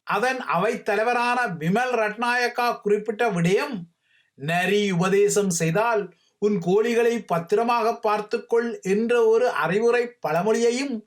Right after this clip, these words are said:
தமிழர்களுக்கு வேறு வழியின்றி நினைவுக்கு கொண்டு வருகிறது. கடந்த சில வாரங்களுக்கு முன்னர் இரா சம்பந்தனின் முதலாம் ஆண்டு நினைவேந்தல் நாள் கடந்த போது, அவரது தமிழரசு கட்சியைச் சேர்ந்த சில தளபதிகளே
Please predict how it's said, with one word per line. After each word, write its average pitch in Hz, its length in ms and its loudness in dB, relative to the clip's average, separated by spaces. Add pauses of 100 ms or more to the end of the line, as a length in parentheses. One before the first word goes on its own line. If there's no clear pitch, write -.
தமிழர்களுக்கு 202 840 0
வேறு 185 360 2
வழியின்றி 220 680 0
நினைவுக்கு 190 540 -4
கொண்டு 262 240 -4
வருகிறது. 226 540 0 (840)
கடந்த 202 280 0
சில 196 180 0
வாரங்களுக்கு 180 440 -2
முன்னர் 185 380 -4 (280)
இரா 180 300 0
சம்பந்தனின் 185 640 0
முதலாம் 175 440 -2
ஆண்டு 190 320 0
நினைவேந்தல் 185 840 -2
நாள் 175 400 -2
கடந்த 180 320 -2
போது, 202 420 0 (420)
அவரது 240 400 0
தமிழரசு 208 440 0
கட்சியைச் 226 440 -2
சேர்ந்த 240 680 2
சில 226 280 0
தளபதிகளே 208 720 2